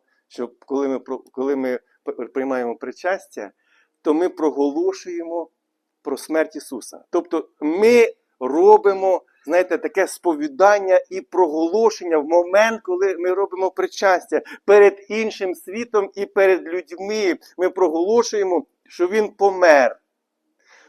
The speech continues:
Тобто, що Він помер за наші гріхи. І що це центр все-, Всесвіту, це хрест. Це спасіння, на якому йду. Це центр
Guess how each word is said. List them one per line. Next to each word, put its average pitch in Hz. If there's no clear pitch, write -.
Тобто, 208
що 170
Він 214
помер 202
за 180
наші 220
гріхи. 160
І 220
що 196
це 202
центр 208
все-, -
Всесвіту, 123
це 156
хрест. 143
Це 156
спасіння, 180
на 151
якому 151
йду. 139
Це 175
центр 220